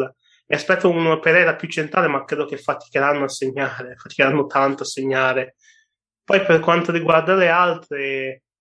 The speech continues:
Spezia e Verona, come hai detto te, rischiano. Tra l'altro lo Spezia ha perso Di Marco e Silvestri, che sono stati due giocatori importantissimi in questi ultimi due anni. Ha fatto la scommessa con il giovane Pandolo in porta, non so se pagherà questa scommessa,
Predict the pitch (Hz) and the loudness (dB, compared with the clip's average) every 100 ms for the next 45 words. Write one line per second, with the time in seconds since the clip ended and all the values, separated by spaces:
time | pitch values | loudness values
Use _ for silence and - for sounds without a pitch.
0 | _ _ - - 160 160 160 165 156 160 | _ _ -20 -6 -4 -2 -2 2 4 4
1 | 156 156 156 156 165 165 151 - 147 147 | 2 2 0 0 -2 -2 -6 -10 -10 -8
2 | 147 135 151 139 160 160 - 165 160 180 | -10 -6 -4 -2 -4 -10 -2 0 2 2
3 | 190 - _ _ _ - 160 170 160 151 | 0 -8 _ _ _ 0 4 4 2 -4
4 | - 180 175 160 139 113 - 151 151 151 | -2 -4 -2 -2 -2 -4 -4 -6 -4 -8
5 | 143 147 156 - 147 - 139 160 160 135 | -4 0 0 -2 -6 -6 -2 -2 0 -2
6 | 135 151 139 143 143 151 143 135 139 139 | -4 -8 -10 -10 -4 0 0 -2 -4 -6
7 | 135 139 139 135 160 - 135 135 135 143 | -6 -6 -4 -8 -8 -4 -2 -2 -4 -6
8 | 143 139 135 139 160 170 175 180 _ _ | -4 -2 2 2 2 2 0 -2 _ _
9 | _ _ - 151 156 147 - 160 156 156 | _ _ -4 0 2 2 2 -2 -2 -4
10 | - 147 147 139 135 147 139 135 156 151 | -6 -6 -4 -2 0 0 0 -2 0 0
11 | 147 135 135 170 175 139 135 - 143 - | 0 -4 -4 -4 -4 -6 -10 -8 -8 -6
12 | - 143 139 151 - - 127 - 135 151 | -2 -2 0 -2 -2 -10 -10 -4 0 2
13 | 160 - 160 156 - | 2 0 -2 -2 -8